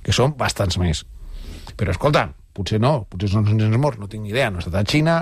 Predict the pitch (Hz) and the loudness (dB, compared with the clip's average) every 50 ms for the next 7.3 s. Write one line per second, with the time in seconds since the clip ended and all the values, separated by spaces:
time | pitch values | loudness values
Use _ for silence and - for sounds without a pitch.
0 | 131 110 110 101 - - 117 104 - 87 - - - - - - - - 131 139 | 0 -2 -4 -2 -2 -2 -2 -2 -2 -6 -6 -10 -18 -20 -20 -18 -10 -4 0 2
1 | 147 151 139 - - - - - - 156 226 190 - 214 190 - 240 190 160 139 | 2 2 2 -2 -4 -14 -14 -8 -2 0 0 2 2 0 0 0 0 0 2 2
2 | 175 170 127 107 101 92 - - - - - - - 117 107 98 95 - - - | 2 2 0 -2 -4 -8 -10 -14 -20 -20 -14 -6 -4 -2 -2 -2 -4 -6 -10 -6
3 | - 143 139 151 151 240 277 254 214 190 165 - - 147 139 147 175 196 240 233 | 0 2 2 4 4 4 4 4 4 2 2 0 0 0 0 0 0 0 -2 -4
4 | - - - 170 170 156 139 120 - 190 180 156 156 151 135 127 127 120 113 127 | -6 -6 -4 -2 0 2 2 2 2 0 0 2 2 2 2 2 2 0 -2 -2
5 | 107 - 190 208 247 214 165 143 131 127 117 - 165 160 151 127 107 90 78 - | -2 -2 0 0 0 2 0 0 0 0 0 0 0 0 0 0 -2 -4 -8 -10
6 | - - - - - - - - - - - - - - - - - - - - | -14 -16 -18 -20 -20 -20 -20 -20 -20 -20 -20 -20 -20 -20 -20 -20 -20 -20 -16 -6
7 | - - - - - - | -4 -4 -4 -4 -8 -20